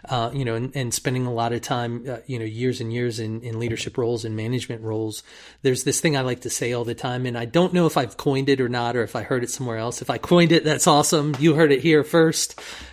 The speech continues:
Um, but it's, it's that, you know, the more hard conversations you have, the less hard conversations you'll have. And, and what, what I mean by that is, like, yeah, initially, a lot of us, regardless of our personality type,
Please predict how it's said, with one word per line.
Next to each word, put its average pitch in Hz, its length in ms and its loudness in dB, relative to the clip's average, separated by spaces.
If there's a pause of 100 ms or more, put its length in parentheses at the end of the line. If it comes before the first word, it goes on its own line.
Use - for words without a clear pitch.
(120)
Um, 131 420 2 (280)
but 165 140 6
it's, 151 260 2
it's 165 240 0
that, 160 420 4
you 160 140 0
know, 127 180 0
the 131 240 0
more 147 380 2
hard 151 420 -2
conversations 147 960 -4
you 139 80 -4
have, 135 500 -6 (460)
the 143 100 0
less 143 280 2
hard 131 260 -2
conversations 117 840 -8
you'll 117 180 -10
have. 113 420 -14 (640)
And, 147 200 -2
and 156 200 2
what, - 280 0 (100)
what 151 180 2
I 139 80 2
mean 156 180 0
by 139 160 2
that 131 260 0
is, 127 200 0
like, 117 300 -6 (260)
yeah, 170 240 4
initially, 139 760 0 (480)
a 151 80 4
lot 147 400 6
of 131 100 4
us, 120 240 -2
regardless 131 460 0
of 131 100 -6
our 123 80 -2
personality 120 600 -4
type, 117 420 -8